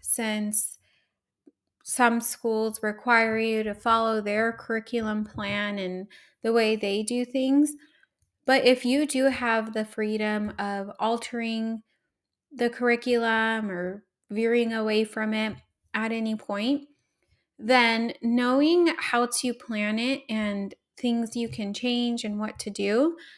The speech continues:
can make such a big difference. And I feel like,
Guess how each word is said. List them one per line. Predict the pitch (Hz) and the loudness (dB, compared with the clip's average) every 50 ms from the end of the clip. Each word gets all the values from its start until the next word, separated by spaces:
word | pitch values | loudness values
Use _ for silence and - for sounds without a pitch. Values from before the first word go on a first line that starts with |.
| _ _ _ _ | _ _ _ _
can | - 247 254 240 233 226 226 220 220 - - _ - | -4 -2 0 0 0 0 0 -2 -2 -2 -6 _ -2
make | 220 220 220 220 220 220 - | 0 0 2 0 0 -2 -4
such | - - 233 208 214 - | -4 -2 -2 -2 -2 -2
a | 220 208 | -4 -2
big | - 196 190 - 214 | -2 -2 -2 -2 0
difference. | - 185 180 185 - - - - - - - - - - _ _ _ _ _ - | 0 0 0 0 -2 -4 -4 -4 -6 -4 -4 -4 -6 -6 _ _ _ _ _ 4
And | 247 247 247 240 240 240 240 240 247 240 - - - _ _ _ _ _ _ | 8 8 8 8 6 6 4 2 0 0 -4 -8 -10 _ _ _ _ _ _
I | 233 247 262 254 | 4 6 6 4
feel | - - 285 277 302 359 392 392 | 2 4 4 4 4 4 2 4
like, | 381 339 262 247 226 220 220 214 - - - - | 4 6 6 6 4 2 0 -2 -8 -16 -20 -20